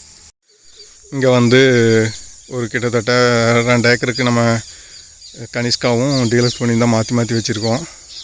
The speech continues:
இதெல்லாம் அறுவடைக்கு தயாரா இருக்கு. இப்போ பொ-, பொங்கலுக்கு முன்னாடி அறுவடைக்கு வந்துருந்துச்சுன்னா நம்ம புது நெல்லுல வந்து புது அரிசி எடுத்து பொங்கல் வச்சிருக்கலாம். அதுதான் முதல் போகத்தோட,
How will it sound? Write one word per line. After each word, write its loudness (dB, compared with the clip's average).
இதெல்லாம் 2
அறுவடைக்கு 2
தயாரா 4
இருக்கு. -2
இப்போ -12
பொ-, -4
பொங்கலுக்கு 0
முன்னாடி 2
அறுவடைக்கு 4
வந்துருந்துச்சுன்னா 0
நம்ம 2
புது -4
நெல்லுல 4
வந்து 0
புது -2
அரிசி -2
எடுத்து -6
பொங்கல் -10
வச்சிருக்கலாம். -8
அதுதான் -2
முதல் -2
போகத்தோட, 0